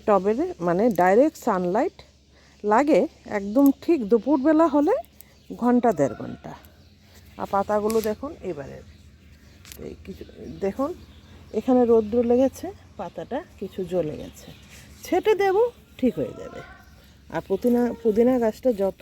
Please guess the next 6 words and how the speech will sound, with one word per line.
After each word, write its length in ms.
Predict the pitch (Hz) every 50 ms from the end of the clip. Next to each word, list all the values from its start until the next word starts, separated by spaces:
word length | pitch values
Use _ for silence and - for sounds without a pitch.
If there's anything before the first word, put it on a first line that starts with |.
| 262 247 -
ছাঁটবেন 540 | - - 196 190 185 165 160 180 254 330 415 427 - - - - - - - - - - -
পুদিনা 380 | 214 208 196 240 240 247 233
গাছটা 400 | 185 160 156 165 - - - 240 226 -
তত 160 | 220 220 - 302 254 -
ভালো 200 | - 156 143 127 123 123
হবে। 260 | - - - - -